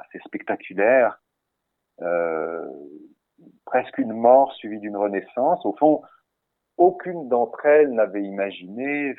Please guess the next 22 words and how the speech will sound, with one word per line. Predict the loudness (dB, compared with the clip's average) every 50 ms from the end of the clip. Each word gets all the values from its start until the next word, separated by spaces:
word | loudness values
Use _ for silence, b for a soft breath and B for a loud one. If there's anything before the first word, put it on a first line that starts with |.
| -12 -4 2
faire | 4 6 6 6 4 0 _ -14
ce | -14
qu'elles | -10 -4 -2 -2 -2 -2 -2 -8 -10 -14 -16 -8 -6
faisaient | -6 -2 2 2 2 2 0
quand | -2 -6 -6
je | -6 -6
les | -8 -8 -6 -2 0
ai | 0
rencontrées. | 2 2 0 -2 -6 -10 -8 -6 -6 -6 -6 -6 _ _ b b b b b b b b -10
Donc, | -6 -4 -4 -4 -6 _ -4
euh, | -4 -4 -4 -4 -6 -8 -8 -10 -12 -12 -14 -16 -18 -20 -20 -18 -14
l'une | -10 -6 -2 0 0 2 2
était | 2 2 0 -2 -6 -6 -6
esthéticienne, | -10 -10 _ -14 -14 -14 -14 -20 -20 -20 -6 0 4 6 6 8 8 6 6 2 0 -6
euh, | -6 -6 -4 -4 -4 -6 -6 -8 -10 -12 -14 -18 -20 _ _ _ _ _ _ _ _ _ _ _ -8
installée | -8 -8 -8 -6 -4 -4 -2 0 0 2 2 4 4 2 0 -2
dans | -2 -4 -4 -6
s-, | -6 -10 -14 -20 -20 -20 -20 -20 -20 -16 -12 -10
sa | -10 -10
petite | -10 -12 -14 _ -16 -16 -16
ville, | -14 -12 -10 -8 -6 -6 -4 0 0
euh, | 0 0 0 0 -2 -2 -4